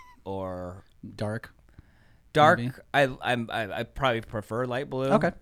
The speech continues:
Speaker 1: And I don't even know, where does, like, turquoise fall? Is that
Speaker 2: Is turquoise a blue?
Speaker 1: I don't know.
Speaker 2: There's, there's terms like turquoise and magenta that I just like, "Oh, yeah, that's pretty," and I don't know
Speaker 1: Right,
Speaker 2: what they
Speaker 1: right,
Speaker 2: are.
Speaker 1: yeah.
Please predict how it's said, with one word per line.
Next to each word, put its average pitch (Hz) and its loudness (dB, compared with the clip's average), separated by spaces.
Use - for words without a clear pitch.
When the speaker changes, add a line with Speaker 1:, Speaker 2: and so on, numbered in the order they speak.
Speaker 1:
And 143 2
I 170 4
don't 220 4
even 160 0
know, 143 2
where 139 0
does, 180 -4
like, 120 -4
turquoise 92 -8
fall? 78 -14
Is 92 -12
that 107 -8
Speaker 2:
Is 143 2
turquoise 180 -2
a 156 2
blue? 123 -2
Speaker 1:
I 123 0
don't 135 2
know. 127 4
Speaker 2:
There's, 165 8
there's 156 2
terms 165 2
like 165 0
turquoise 135 2
and 127 4
magenta 120 0
that 117 -2
I 113 -2
just 110 -6
like, 120 -4
"Oh, 147 6
yeah, 120 0
that's 139 -4
pretty," 104 -6
and 113 -2
I 113 0
don't 107 0
know 120 -2
Speaker 1:
Right, 107 0
Speaker 2:
what 95 -2
they 90 -4
Speaker 1:
right, 82 -8
Speaker 2:
are. - -8
Speaker 1:
yeah. 85 -12